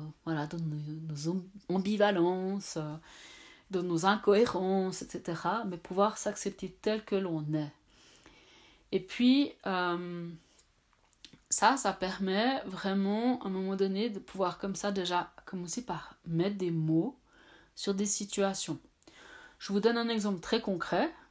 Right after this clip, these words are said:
parce que c'était un peu le point de départ de ce podcast.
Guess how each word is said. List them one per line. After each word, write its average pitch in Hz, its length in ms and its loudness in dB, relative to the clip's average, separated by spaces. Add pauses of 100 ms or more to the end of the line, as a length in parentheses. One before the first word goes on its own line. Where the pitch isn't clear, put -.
(220)
parce 190 220 0
que 190 240 4
c'était 180 320 -2
un 165 100 2
peu 165 120 0
le 202 60 -2
point 208 180 0
de 208 60 0
départ 190 380 -2
de 185 60 -10
ce - 180 -2
podcast. 196 760 -2